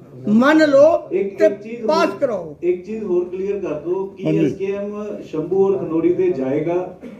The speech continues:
Speaker 2: ਜਾਂ ਨਹੀਂ ਜਾਏਗਾ?
Speaker 3: ਦੇਖੋ, ਇਸ
Speaker 1: ਦੇਖੋ,
Speaker 3: ਬਾਰੇ ਚਲੋ ਕਰੋ।
Speaker 1: ਇਹ ਉਹਨਾਂ ਦਾ ਮੋਰਚਾ ਚੱਲ ਰਿਹਾ ਹੈ,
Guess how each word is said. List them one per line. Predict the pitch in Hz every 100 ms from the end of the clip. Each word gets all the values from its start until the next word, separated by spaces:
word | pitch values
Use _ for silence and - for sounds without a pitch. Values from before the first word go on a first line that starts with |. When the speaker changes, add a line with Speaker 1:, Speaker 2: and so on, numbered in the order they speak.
| 131
Speaker 2:
ਜਾਂ | 165
ਨਹੀਂ | 180 180
ਜਾਏਗਾ? | 143 107 101 - - - - - 160
Speaker 3:
ਦੇਖੋ, | 175 202 214
ਇਸ | 190 -
Speaker 1:
ਦੇਖੋ, | 208
Speaker 3:
ਬਾਰੇ | 214 214 214 - - 143 143 135 123 208 - - - _ -
ਚਲੋ | 170
ਕਰੋ। | 151 156 - -
Speaker 1:
ਇਹ | 240 262 294 302 294 - - - _ _ _ _ _ -
ਉਹਨਾਂ | 254 277 277
ਦਾ | 262
ਮੋਰਚਾ | 240 214 214 226
ਚੱਲ | 208 214 190
ਰਿਹਾ | 185 196 254
ਹੈ, | 294